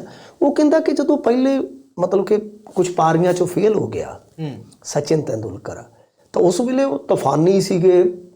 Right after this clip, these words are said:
Speaker 1: ਮੰਨ ਲਓ ਕਿ ਵਕਾਰ ਯੂਨਸ,
Speaker 2: ਹੂੰ, ਹੂੰ।
Speaker 1: ਅਕਰਮ, ਆਕਬ ਜਾਵੇਦ ਵੀ ਸ਼ਾਇਦ ਉਦੋਂ ਤੱਕ ਆ ਚੁੱਕਾ ਸੀਗਾ।
Speaker 2: ਜੀ।
Speaker 1: ਸਰ ਬੁਰੀ ਕਰਦੇ ਸੀ ਉਹ।
Speaker 2: ਵੈਸੇ ਬੋਲਿੰਗ 'ਚ ਵੀ
Speaker 1: ਹਾਂਜੀ।
Speaker 2: ਤੂਫਾਨੀ ਤੇ ਕੱਦ ਕਾਠ ਵੱਲੋਂ ਵੀ
Speaker 1: ਬੁਰੀ
Speaker 2: ਤੂਫਾਨੀ,
Speaker 1: ਕਰਦੇ
Speaker 2: ਤੂਫਾਨੀ
Speaker 1: ਸੀਗੇ ਉਹ।
Speaker 2: ਬੋਲਿੰਗ।
Speaker 1: ਤਾਂ ਮਤਲਬ ਕਿ, ਅਹ, ਸਚਿਨ ਤੰਦੂਲਕਰ ਨੇ ਕਿਹਾ, ਕਹਿੰਦਾ ਕਿ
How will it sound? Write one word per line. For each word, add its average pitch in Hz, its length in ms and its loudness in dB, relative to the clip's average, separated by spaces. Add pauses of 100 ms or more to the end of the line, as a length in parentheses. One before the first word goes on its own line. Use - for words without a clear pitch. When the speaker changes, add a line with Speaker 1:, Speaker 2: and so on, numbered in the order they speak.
(220)
Speaker 1:
ਮੰਨ 147 220 0
ਲਓ 135 100 2
ਕਿ 139 140 -2
ਵਕਾਰ 151 400 2
ਯੂਨਸ, 160 500 0
Speaker 2:
ਹੂੰ, 147 320 2
ਹੂੰ। 143 160 -6 (580)
Speaker 1:
ਅਕਰਮ, 160 520 2 (300)
ਆਕਬ 175 420 0
ਜਾਵੇਦ 165 480 2
ਵੀ 190 160 0
ਸ਼ਾਇਦ 165 300 -2
ਉਦੋਂ 160 240 -2
ਤੱਕ 160 220 -4
ਆ 147 120 0
ਚੁੱਕਾ 147 340 -4
ਸੀਗਾ। 269 240 0
Speaker 2:
ਜੀ। - 100 0
Speaker 1:
ਸਰ 311 140 4
ਬੁਰੀ 180 280 4
ਕਰਦੇ 139 340 4
ਸੀ 113 140 0
ਉਹ। 90 260 -6
Speaker 2:
ਵੈਸੇ 131 400 -4
ਬੋਲਿੰਗ 131 400 -4
'ਚ 147 80 -8
ਵੀ 170 80 2
Speaker 1:
ਹਾਂਜੀ। 190 140 2
Speaker 2:
ਤੂਫਾਨੀ 147 360 -2
ਤੇ 147 140 -4
ਕੱਦ 139 260 -4
ਕਾਠ 131 240 -4
ਵੱਲੋਂ 123 280 -4
ਵੀ 143 120 -2
Speaker 1:
ਬੁਰੀ 170 140 0
Speaker 2:
ਤੂਫਾਨੀ, 302 280 6
Speaker 1:
ਕਰਦੇ 202 260 4
Speaker 2:
ਤੂਫਾਨੀ 143 200 2
Speaker 1:
ਸੀਗੇ 117 120 4
ਉਹ। 104 60 2
Speaker 2:
ਬੋਲਿੰਗ। - 160 -8 (260)
Speaker 1:
ਤਾਂ 302 220 2
ਮਤਲਬ 254 320 2
ਕਿ, 254 380 0
ਅਹ, 233 540 0
ਸਚਿਨ - 420 0
ਤੰਦੂਲਕਰ 226 640 0
ਨੇ 233 220 4
ਕਿਹਾ, 196 240 0
ਕਹਿੰਦਾ 233 280 -6
ਕਿ 262 320 -2